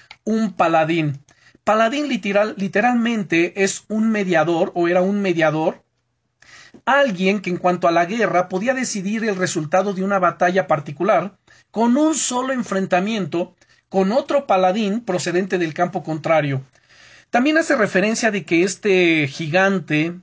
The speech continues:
Goliat, este paladín, era de Gat. Gat era una de las principales ciudades de los filisteos, ubicada no muy lejos en dirección oeste. Dice además que él era de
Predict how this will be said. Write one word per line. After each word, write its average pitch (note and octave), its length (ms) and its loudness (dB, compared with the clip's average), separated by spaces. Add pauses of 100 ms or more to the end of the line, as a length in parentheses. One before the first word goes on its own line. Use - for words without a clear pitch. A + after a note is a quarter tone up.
(140)
Goliat, E3+ 580 0
este F3 240 -2
paladín, F3 600 0 (380)
era F#3+ 220 2
de F3 140 0
Gat. F#3+ 320 0 (480)
Gat G3+ 500 0 (340)
era G#3 160 0
una A#3+ 180 2
de G3 100 0
las F3 180 0
principales G3+ 880 -2
ciudades F3+ 840 0 (320)
de E3+ 120 0
los E3 160 -4
filisteos, E3+ 840 -2 (120)
ubicada F#3+ 500 0
no G3+ 180 -2
muy G#3+ 180 -4
lejos G3+ 500 -6 (340)
en E3 120 -4
dirección F3 500 -2
oeste. E3 560 0 (720)
Dice C#4+ 260 0
además G#3 600 2
que G#3 180 -6
él A3+ 100 -4
era A#3 240 2
de E3+ 520 0